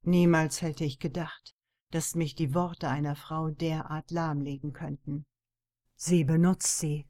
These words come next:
als Waffe, mit der sie zielsicher trifft. Mein Verstand ist wie ausgeschaltet, und es wird nicht besser, während sie auf ihrer Unterlippe kauend ihre Reise an meinem Oberkörper nach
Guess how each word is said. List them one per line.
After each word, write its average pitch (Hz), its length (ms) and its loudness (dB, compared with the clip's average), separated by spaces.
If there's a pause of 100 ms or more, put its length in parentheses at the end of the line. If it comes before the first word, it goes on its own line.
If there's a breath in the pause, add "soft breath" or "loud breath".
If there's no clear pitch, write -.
(120)
als 160 340 -2
Waffe, - 360 -8 (640)
mit 160 220 2
der 151 180 4
sie 135 240 -2
zielsicher 143 680 -4
trifft. - 440 -18 (680)
Mein 156 320 4
Verstand 139 720 -4 (420)
ist - 300 -2
wie 160 140 -2
ausgeschaltet, 165 1000 -4 (440)
und 165 140 8
es 139 180 6
wird 156 120 2
nicht 160 200 0
besser, 160 400 2
während 160 300 0
sie 156 180 0
auf 151 180 -4
ihrer 156 300 -4
Unterlippe 156 580 0
kauend 160 540 -2
ihre 151 380 -2
Reise 165 440 -2
an 147 140 0
meinem 151 360 0
Oberkörper 151 880 -2 (480)
nach 151 280 2